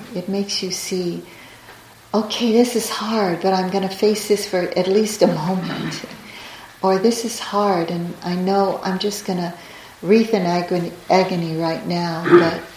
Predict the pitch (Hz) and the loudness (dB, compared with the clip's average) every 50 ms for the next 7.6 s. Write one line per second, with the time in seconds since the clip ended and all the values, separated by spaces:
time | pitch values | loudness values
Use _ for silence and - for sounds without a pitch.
0 | - - - - - - - - - - 175 190 196 190 202 202 202 196 190 190 | -20 -20 -20 -20 -20 -20 -20 -20 -12 -8 -6 -4 -4 -2 0 0 0 0 -2 -2
1 | 190 - - 190 185 - - - - 180 170 170 - - - - - 175 175 175 | -6 -8 -6 -6 -8 -8 -10 -10 -8 -8 -6 -6 -8 -10 -12 -12 -8 -8 -8 -6
2 | - 180 170 170 170 175 175 180 180 175 180 - - 180 180 175 175 - - 175 | -4 -4 -2 -2 -2 -2 -2 -4 -6 -8 -8 -10 -10 -10 -10 -10 -12 -8 -6 -6
3 | 165 170 - 165 165 165 160 160 165 - - 165 - - - 160 156 - 156 160 | -6 -4 -6 -8 -6 -6 -6 -6 -8 -8 -10 -10 -10 -8 -10 -10 -8 -8 -10 -10
4 | 165 165 - - - - - - - - - 202 226 233 247 240 - 254 269 269 | -10 -12 -14 -16 -18 -20 -20 -20 -18 -6 0 2 4 4 4 2 4 2 2 2
5 | 262 - - 262 262 254 - - 185 151 - - - - - - - - - 180 | 2 -2 -6 -6 -6 -6 -6 -8 -8 -8 -8 -10 -14 -18 -20 -20 -18 -12 -8 -6
6 | 190 196 190 190 185 185 196 202 202 202 202 - - - - - 214 214 208 196 | -6 -4 -4 -4 -4 -2 -2 -2 -2 -4 -6 -16 -18 -14 -4 -2 0 0 0 -2
7 | 196 190 190 180 175 - 185 175 175 175 175 - | -2 -2 -2 -4 -4 -4 -2 -2 -2 -2 -4 -8